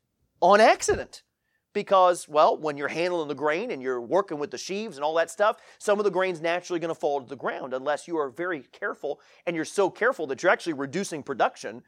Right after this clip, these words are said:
by being so careful, making sure that not one grain falls to the ground. But it says beyond that, now we're not just letting it fall to the ground,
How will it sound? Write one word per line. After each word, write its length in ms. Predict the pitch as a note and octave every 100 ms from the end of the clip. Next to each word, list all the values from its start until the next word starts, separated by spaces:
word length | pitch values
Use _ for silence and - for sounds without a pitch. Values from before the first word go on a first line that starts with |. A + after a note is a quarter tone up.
| _ -
by 120 | E3+
being 200 | F#3 F3
so 200 | - F3+
careful, 440 | F3+ G3 A#3+ D#3
making 260 | D#3 F3+ D#3+
sure 220 | - G3
that 120 | D3+
not 220 | F3 F3 D3
one 300 | E3 F3+ D#3+
grain 480 | D3+ G3 D3 D#3+
falls 340 | - E3 D3+ D3+
to 80 | D3
the 80 |
ground. 360 | D#3+ C4 E3 - _ _ _ _
But 180 | G#3 G3
it 100 | F#3+
says 280 | - B3 D#3+
beyond 600 | G3+ A3+ A3 D#4 G4+ C#3+
that, 280 | A#2 C3 G#3
now 260 | F#4 A4
we're 180 | A#3 F#3
not 320 | F3+ F3+ - G3
just 280 | F#3 - _ _ _ -
letting 320 | F3 A#3 G#3
it 100 | F3+
fall 220 | - A3
to 80 | F#3
the 40 | D3+
ground, 360 | A#3+ D#4 F#3+